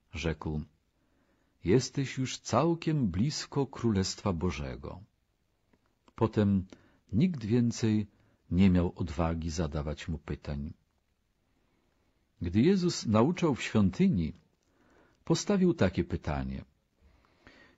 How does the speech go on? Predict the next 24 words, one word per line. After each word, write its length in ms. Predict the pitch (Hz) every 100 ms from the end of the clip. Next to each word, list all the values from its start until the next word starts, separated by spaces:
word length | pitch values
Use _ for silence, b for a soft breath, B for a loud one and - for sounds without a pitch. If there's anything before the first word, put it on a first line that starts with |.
| -
„Jak 240 | 202 208
mogą 480 | 147 156 151 143 -
znawcy 500 | - 107 135 - 113
prawa 400 | - 113 131 127
twierdzić, 720 | - - 120 107 120 - - b b b -
że 180 | - 107
Mesjasz 800 | 98 110 - 113 110 - - - _
to 160 | - 98
syn 300 | - 110 98
Dawida, 680 | 95 92 87 76 71 69 78 - _ _ _ _
skoro 320 | - - 208 160
sam 360 | - 143 107
Dawid, 760 | 107 101 92 98 - - - - b b b -
natchniony 600 | 92 98 - 107 117 110
przez 280 | - 101 80
Ducha 280 | 113 110 95
Świętego, 560 | - 95 85 127 101
mówi: 480 | 92 131 113 107 90 - b b b b b -
Powiedział 600 | 107 107 151 135 143 117
Bóg 520 | 85 127 147 - -
do 200 | 85 117
mego 360 | 110 143 123 120
Pana: 580 | - 123 139 143 139 131 b b b -
zasiądź 760 | - 123 127 139 135 131 -